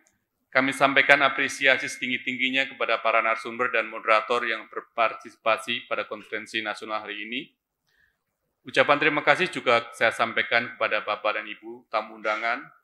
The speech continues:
dan peserta dari, dari berbagai wilayah Indonesia yang telah berkenan hadir di acara konferensi nasional ini.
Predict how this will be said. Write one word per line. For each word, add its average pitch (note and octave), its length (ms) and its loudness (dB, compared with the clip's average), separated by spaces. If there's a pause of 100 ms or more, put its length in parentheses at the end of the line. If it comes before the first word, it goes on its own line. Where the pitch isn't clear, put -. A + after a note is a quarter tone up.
(320)
dan A2+ 240 -4
peserta C3 800 2
dari, A#2 320 0 (160)
dari B2+ 160 8
berbagai B2+ 480 0
wilayah B2 240 4
Indonesia B2 640 0 (400)
yang A#2+ 240 0
telah B2 240 2
berkenan A#2+ 400 -4
hadir B2+ 480 4
di B2+ 80 2
acara A#2 400 2
konferensi A2+ 480 -2
nasional G#2+ 480 -4
ini. F#2+ 160 -10